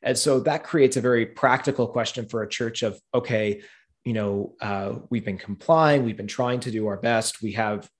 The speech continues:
concerns about the constitutionality of these policies, uh, but do we now,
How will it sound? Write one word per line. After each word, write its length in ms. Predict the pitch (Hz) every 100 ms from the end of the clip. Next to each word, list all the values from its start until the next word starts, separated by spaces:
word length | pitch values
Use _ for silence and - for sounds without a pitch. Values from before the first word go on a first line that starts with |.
| -
concerns 480 | 117 107 151 160 156
about 180 | 127
the 60 | -
constitutionality 1000 | - 120 - - - 110 127 120 127 110
of 100 | 98
these 140 | 90
policies, 760 | - 170 175 - 113 107 127 - - - _ -
uh, 220 | 123 117
but 320 | 120 135 123
do 180 | 135 156
we 200 | 160 135
now, 500 | 120 117 110 110